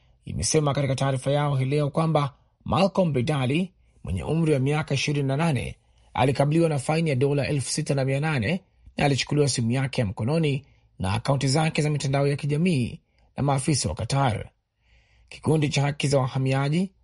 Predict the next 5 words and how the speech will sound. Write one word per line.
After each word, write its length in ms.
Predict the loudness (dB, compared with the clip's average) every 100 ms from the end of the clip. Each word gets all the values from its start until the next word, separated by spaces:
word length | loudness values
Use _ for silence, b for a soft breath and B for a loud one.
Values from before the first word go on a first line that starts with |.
| _
kililipia 680 | 0 2 2 2 2 2 -4 _ _ _ -8 0
gharama 460 | 2 2 0 -2 -2
za 160 | -2
faini 320 | -2 -4 -2 -2
yake. 420 | 0 -2 -4